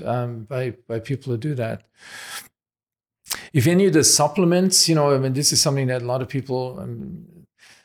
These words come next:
started a huge business during the pandemic. You know, let's, let's s-, strengthen our gut immunity.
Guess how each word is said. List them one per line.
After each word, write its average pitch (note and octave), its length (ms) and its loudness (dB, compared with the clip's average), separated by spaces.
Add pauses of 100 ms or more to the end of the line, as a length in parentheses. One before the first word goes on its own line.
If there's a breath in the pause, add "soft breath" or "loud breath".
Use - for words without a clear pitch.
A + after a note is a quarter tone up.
(220 soft breath)
started C3+ 360 2
a B2 40 2
huge C3+ 360 -2
business C#3 380 0
during C#3 140 0
the - 120 -6
pandemic. C#3 640 -2
You C3+ 80 0
know, A#2+ 120 -2
let's, - 380 -2 (420 loud breath)
let's - 420 -2 (380)
s-, - 360 2
strengthen D3 720 2
our C3 340 0
gut C#3 340 0
immunity. D3 720 2